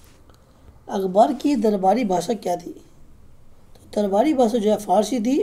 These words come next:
option B। आईने अकबरी और अकबरनामा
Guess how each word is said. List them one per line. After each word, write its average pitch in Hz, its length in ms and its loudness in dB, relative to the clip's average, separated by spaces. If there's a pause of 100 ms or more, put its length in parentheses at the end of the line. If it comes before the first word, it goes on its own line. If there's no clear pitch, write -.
option 214 420 0
B। 269 160 2 (4000)
आईने 269 320 2
अकबरी 220 460 2
और 208 400 -2 (200)
अकबरनामा 208 680 0